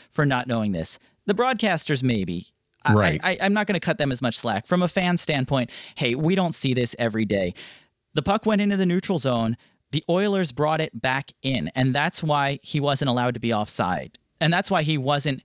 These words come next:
Speaker 1: considered to be offside. Draisaitl passed the puck. It went off Darnell Nurse's skate and back into the Edmonton zone. And when that happens, the rule book says that all attacking players are eligible to play the puck. So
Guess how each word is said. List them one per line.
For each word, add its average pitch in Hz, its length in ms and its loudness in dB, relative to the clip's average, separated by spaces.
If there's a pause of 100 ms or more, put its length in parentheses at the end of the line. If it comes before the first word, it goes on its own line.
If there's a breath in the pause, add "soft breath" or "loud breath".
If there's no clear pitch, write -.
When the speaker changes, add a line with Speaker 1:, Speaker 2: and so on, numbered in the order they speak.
Speaker 1:
considered 147 560 0 (120)
to 147 120 0
be 123 240 -2
offside. 104 600 -2 (260 loud breath)
Draisaitl 170 480 2
passed 147 280 -4
the 202 80 2
puck. 156 300 -2 (220 soft breath)
It 151 100 0
went 160 160 2
off 175 160 -2
Darnell 170 320 0
Nurse's 156 380 -2
skate 165 420 -2
and 135 140 2
back 135 260 -2
into 131 260 -2
the 131 140 0
Edmonton 123 400 0
zone. 107 400 0 (380 loud breath)
And 120 80 2
when 139 100 2
that 143 140 -2
happens, 143 320 0
the 135 100 0
rule 127 160 2
book 120 160 -2
says 123 440 -2
that 104 280 -4
all 123 200 2
attacking 139 420 -2
players 139 320 0
are 113 180 -2
eligible 131 460 0
to 156 120 -4
play 110 260 0
the 104 100 -2
puck. - 340 -2
So 180 540 0